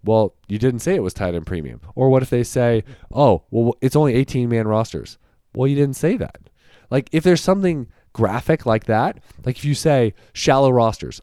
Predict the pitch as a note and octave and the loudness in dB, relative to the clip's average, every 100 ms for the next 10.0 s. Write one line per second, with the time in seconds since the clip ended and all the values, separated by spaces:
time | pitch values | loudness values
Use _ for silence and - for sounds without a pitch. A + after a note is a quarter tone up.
0 | - F#3+ D3+ - - - B2 - D#3 D3 | -12 0 0 0 -8 -2 -2 0 0 0
1 | D#3 D#3+ C#3 F3 - E2 - _ _ _ | 0 -2 -2 -2 -4 -10 -12 _ _ _
2 | _ _ - B2+ A2+ A#2+ A#2+ D3 C3 A2 | _ _ 0 2 2 2 -2 2 2 0
3 | D3+ G3 A#2 E2+ - B1 G1+ - - - | -2 0 0 0 -4 -12 -14 -20 -18 0
4 | G#2+ A2+ F#2 B2 D#3 - D3 C3+ B2+ A#2 | 4 4 2 -2 -4 0 2 2 2 0
5 | D3+ G2 - - _ - G#2 G2+ G2+ F#2+ | 0 -2 -6 -16 _ -8 -4 0 0 -2
6 | - G#2+ G2 G2 A2 A2 - C#3 - C3 | -4 -6 -6 -4 -2 -2 0 -2 0 -4
7 | C3 - A#2+ B2 B2 A#2 C3 C#3+ F3+ - | -4 -4 -2 -2 -2 -2 -2 -2 -4 -8
8 | _ _ G2 A2+ A2+ F#2 D#2+ C2+ - - | _ _ -6 -2 0 -2 -4 -6 -12 -18
9 | _ _ _ - D3 A3 A#3 F#3 A#2 - | _ _ _ -4 0 2 2 2 -2 -4